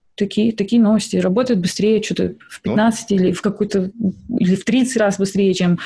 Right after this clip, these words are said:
Speaker 1: э, S B T на проекте, который он пробовал. Ну, вот так.
Speaker 2: Ну, и он выложил как бы, м, сайт с документацией. То есть он вот этот сайтик, он там
Speaker 1: Ну
Speaker 2: как
Speaker 1: да,
Speaker 2: бы
Speaker 1: fury dot build.
Speaker 2: писал, можно почитать, что это такое. А, знаете, вот у
Speaker 1: Ну,
Speaker 2: меня
Speaker 1: ничего ска-,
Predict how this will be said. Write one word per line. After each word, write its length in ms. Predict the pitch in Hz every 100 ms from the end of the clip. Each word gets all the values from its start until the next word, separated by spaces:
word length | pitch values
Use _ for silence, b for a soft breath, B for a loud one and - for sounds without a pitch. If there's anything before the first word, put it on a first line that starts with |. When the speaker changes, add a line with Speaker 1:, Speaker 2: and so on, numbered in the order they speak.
| B B -
Speaker 1:
э, 440 | 180 175 175 175 -
S 140 | 190
B 100 | 175
T 120 | - 190
на 80 |
проекте, 300 | 180 185 185 -
который 280 | - 175
он 140 | 170 170
пробовал. 420 | - 175 170 165
Ну, 260 | 175 175 - _ _ B B B B _
вот 160 | 214 220
так. 300 | 180 - - _ -
Speaker 2:
Ну, 200 | 123 131
и 80 | 104
он 220 | 110 131
выложил 380 | 113 127 107 98
как 180 | 98 92
бы, 360 | 92 87 82 82
м, 360 | 85 80 82
сайт 440 | - - 104 87 - -
с 140 | -
документацией. 720 | 95 - 90 87 78 - -
То 80 | -
есть 180 | 78 -
он 240 | 85 78
вот 140 | 82 87
этот 260 | 80 - -
сайтик, 460 | - 117 156 110 85
он 120 | 85
там 300 | 82 85 76 - - -
Speaker 1:
Ну 80 | 226
Speaker 2:
как 80 | 196
Speaker 1:
да, 140 | 190
Speaker 2:
бы 40 | 196
Speaker 1:
fury 280 | 208 208 190
dot 200 | 185 170
build. 200 | 180 175
Speaker 2:
писал, 340 | - 143 139
можно 320 | 98 98 104
почитать, 420 | 104 - - 101 101
что 220 | - 85
это 120 | 87
такое. 300 | 87 85 - B B B B B B
А, 140 | - - - -
знаете, 300 | 101 147 147
вот 140 | 120 110
у 20 |
Speaker 1:
Ну, 100 | 226
Speaker 2:
меня 100 | 247
Speaker 1:
ничего 200 | 240 269
ска-, 260 | - 254